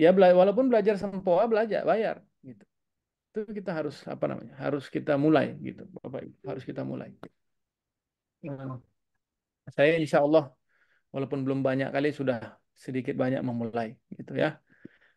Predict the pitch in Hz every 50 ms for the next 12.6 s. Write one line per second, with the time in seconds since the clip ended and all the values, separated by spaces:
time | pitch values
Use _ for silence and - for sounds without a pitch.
0 | _ _ - - - - - - 131 127 127 127 123 123 127 127 123 120 120 123
1 | 127 120 - 120 120 131 127 131 127 127 123 120 120 135 131 127 120 123 127 123
2 | 113 120 120 127 131 117 110 107 113 - - - - - 117 - 143 147 131 -
3 | - 131 131 127 127 127 135 127 123 120 123 127 123 120 127 123 123 123 123 120
4 | 117 123 123 127 131 127 - 117 123 117 113 135 143 - - - 156 156 160 165
5 | 160 160 160 165 165 165 160 - 147 - - - _ - 135 127 113 113 117 -
6 | - _ - - _ _ _ _ _ _ - 135 - - 123 - - 147 - -
7 | 147 127 120 - 123 - - - - - 139 139 127 131 135 139 147 147 135 127
8 | - 127 110 127 120 113 123 117 117 117 120 117 113 113 - _ - - - 123
9 | - 131 123 - - 127 123 - 127 120 120 123 135 - _ _ _ _ _ -
10 | - 127 120 120 120 120 120 120 120 117 117 101 120 123 117 117 - - - -
11 | 127 - - _ _ _ _ _ _ _ _ _ _ _ _ _ _ _ _ _
12 | _ - 143 123 - 160 156 156 - - 175 160